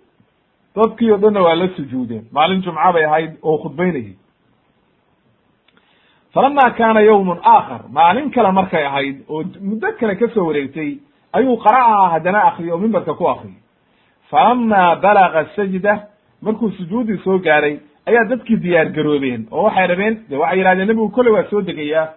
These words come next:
sidii berigii hore oo kale." Markaasuu nebigii soo degay, kabacdi wuxuu yidhi, "Innamaa hiya tawbatu nabiyin." Waa toobadii Nebi Daawuud, laakiin waxaan arkay idinkoo diyaar garoobay oo markaasaan soo degay, markaasuu sujuuday.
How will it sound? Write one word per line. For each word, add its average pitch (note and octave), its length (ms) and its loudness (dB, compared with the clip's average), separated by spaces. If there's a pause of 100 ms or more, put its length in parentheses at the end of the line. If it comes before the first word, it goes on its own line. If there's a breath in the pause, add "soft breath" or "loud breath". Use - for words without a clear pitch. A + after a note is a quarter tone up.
(220)
sidii G#3 160 -8
berigii G3 280 -4
hore D#3+ 140 2
oo D3 60 2
kale." E3 280 -6 (420 soft breath)
Markaasuu A3+ 400 -2
nebigii A3+ 460 0
soo G3 140 0
degay, D#3+ 380 -4 (440 soft breath)
kabacdi E3+ 380 -2
wuxuu F#3+ 320 -2
yidhi, B2+ 260 -6 (420)
"Innamaa C#4+ 420 0
hiya C4 200 0
tawbatu G#3+ 500 2
nabiyin." D#3 440 -6 (720)
Waa F3 220 2
toobadii A3+ 840 0 (140)
Nebi F#3 260 -2
Daawuud, C3+ 400 -4
laakiin F3+ 360 -2
waxaan B3+ 200 2
arkay A#3+ 260 0
idinkoo C#4+ 300 0
diyaar E3 300 0
garoobay D#3 500 -4 (640)
oo D#3+ 100 -4
markaasaan G3+ 580 0
soo F3 140 2
degay, D3+ 380 -4 (260)
markaasuu E3+ 440 -6
sujuuday. C3 680 -8